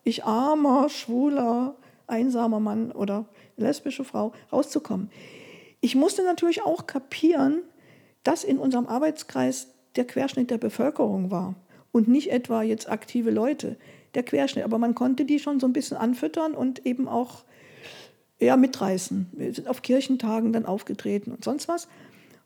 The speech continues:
Und, äh, Moment, was wollte ich noch sagen? Ja, solche Themen. Ich hab für die Zeitung ja viel geschrieben und lernte einen Mann kennen, der hatte über die Linkshändigkeit promoviert,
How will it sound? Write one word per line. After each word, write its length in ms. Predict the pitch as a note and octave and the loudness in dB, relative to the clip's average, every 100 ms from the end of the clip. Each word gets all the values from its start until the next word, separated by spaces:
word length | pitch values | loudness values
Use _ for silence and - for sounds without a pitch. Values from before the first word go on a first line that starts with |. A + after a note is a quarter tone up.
| _ | _
Und, 400 | - C4 C#4+ - - | 0 0 0 -4 -6
äh, 80 | A3+ | -4
Moment, 400 | A3+ G#3+ E4 - | -2 -2 -4 -6
was 160 | B3 | -10
wollte 200 | - A3 | -8 -10
ich 100 | - | -10
noch 140 | - A3+ | -12 -10
sagen? 460 | - A#3 C4 E4 D#4+ _ _ _ _ _ _ _ _ _ | -8 -8 -6 -8 -10 _ _ _ _ _ _ _ _ _
Ja, 400 | - A3+ F#3 F#3 - - - _ - - _ _ _ _ | 2 4 4 -2 -8 -20 -20 _ -20 -20 _ _ _ _
solche 420 | - A#3 D4 D#4+ D4+ | 0 4 4 2 0
Themen. 500 | D4+ C#4 C#4 G#3+ - | 2 4 4 2 0
Ich 240 | A3 - _ E4+ | -4 -8 _ -4
hab 300 | A#3+ C#4+ - - - | -4 -4 -10 -16 -14
für 180 | A#3+ C4 | -4 -2
die 140 | B3 | -2
Zeitung 400 | A3+ C4 D4 E4+ | -2 -4 -2 -2
ja 100 | D4+ | -2
viel 200 | D4+ C#4+ | -2 -2
geschrieben 560 | C4 C4 - C4+ C4+ C4 | -2 -6 -4 -2 0 0
und 160 | A#3+ A#3 - _ - | 0 -2 -8 _ -4
lernte 360 | A#3 C#4 F4+ | 0 0 0
einen 160 | B3+ B3 | 2 4
Mann 200 | B3 C#4+ | 4 2
kennen, 200 | D4 C4 | 0 0
der 140 | B3 | 0
hatte 180 | C#4 D4 | -2 -4
über 240 | D4 A#3 | -4 -2
die 220 | A3+ A#3+ A3+ - - _ _ | -2 -2 -6 -12 -20 _ _
Linkshändigkeit 1120 | - A#3+ F#4 G4+ - A3 A3 G#3+ - A3 A#3 A3+ | 2 4 4 2 0 2 0 -4 -4 -2 -2 -6
promoviert, 800 | - C4 C4+ A#3+ A#3 G3+ E3+ | -2 2 2 2 2 0 -2